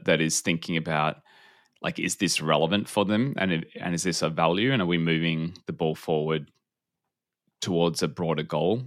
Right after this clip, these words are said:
um, of these two organizations? I think that really is the North Star. And then we can now unpack sort of how does that show up practically in a couple of different meetings. But just,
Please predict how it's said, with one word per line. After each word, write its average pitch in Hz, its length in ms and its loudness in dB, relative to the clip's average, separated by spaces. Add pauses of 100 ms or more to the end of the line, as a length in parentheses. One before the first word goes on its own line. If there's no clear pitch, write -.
(100)
um, 87 540 -2
of 92 180 -6
these 87 200 2
two 95 220 0
organizations? 90 960 0
I 101 40 2
think 110 120 6
that 92 140 4
really 85 320 4
is 76 140 0
the 87 100 0
North 80 260 0
Star. 78 480 4 (420)
And 98 140 4
then 90 100 4
we 85 80 2
can 85 140 -2
now 76 240 2
unpack - 500 -4 (340)
sort - 160 -2
of 82 60 -6
how 85 180 4
does 78 120 0
that 80 200 0
show 76 260 2
up - 180 -2 (300)
practically 76 800 -2
in 87 80 -4
a 85 40 0
couple 85 240 -2
of 76 60 -6
different 82 240 -4
meetings. 78 280 0
But - 140 -4
just, - 240 -4